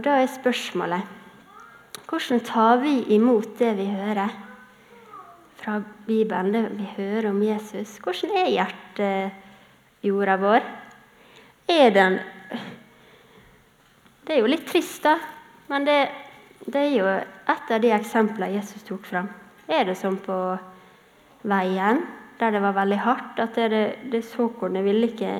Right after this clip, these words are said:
inn, inn i en gang? Det bare preller av.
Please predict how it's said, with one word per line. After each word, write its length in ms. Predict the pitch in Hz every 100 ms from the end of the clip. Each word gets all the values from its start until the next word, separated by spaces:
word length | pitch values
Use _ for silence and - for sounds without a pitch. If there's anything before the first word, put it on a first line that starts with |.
| -
inn, 380 | 202 208 - -
inn 240 | - 220
i 80 | 233 208
en 100 | 190
gang? 160 | 208 311 - - - - - - _
Det 160 | - 214
bare 220 | 202 233
preller 380 | - 208 226 233
av. 340 | 208 220 330